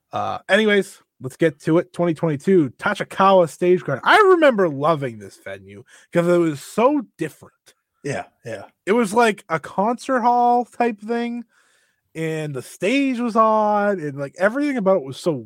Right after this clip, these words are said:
Speaker 1: weird. It almost felt like there should have been, like, a Royal Rumble or something in there. I don't know
Speaker 2: <laughs>
Speaker 1: why. Um, but this was, of course, live on pay-per-view, so whole
Speaker 2: Mm-hmm.
Speaker 1: first round,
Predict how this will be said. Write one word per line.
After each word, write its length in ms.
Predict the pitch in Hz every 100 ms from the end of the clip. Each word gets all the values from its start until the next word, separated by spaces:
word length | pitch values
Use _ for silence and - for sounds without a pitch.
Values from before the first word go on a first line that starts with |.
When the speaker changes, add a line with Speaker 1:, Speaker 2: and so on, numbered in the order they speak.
| 110
Speaker 1:
weird. 480 | 139 120 104 - _ _ _ _ -
It 40 |
almost 260 | 190 277 -
felt 140 | 240
like 140 | 208 175
there 100 | 165
should 140 | 175
have 40 | 156
been, 60 |
like, 120 | 147 123
a 20 |
Royal 320 | 113 131 120
Rumble 300 | 110 120 117
or 100 | 120
something 320 | 127 127 123
in 140 | 123 123
there. 220 | 127 127 - - _
I 60 | 143
don't 100 | 165
know 80 | 139
Speaker 2:
<laughs> 140 | 117
Speaker 1:
why. 460 | 110 139 131 147 151 _ _ _ _ -
Um, 580 | 151 147 135 131 123 120 _ _ _ _ _
but 140 | 165 147
this 240 | 185 185
was, 640 | 180 175 170 165 165 160 165
of 120 | 143
course, 280 | - 160 143
live 460 | 143 143 151 170 151
on 220 | 143 143
pay-per-view, 540 | 147 131 127 123 131
so 220 | 127 113 104
whole 260 | - 135 139
Speaker 2:
Mm-hmm. 0 | 139
Speaker 1:
first 320 | 131 131 -
round, 320 | 117 123 123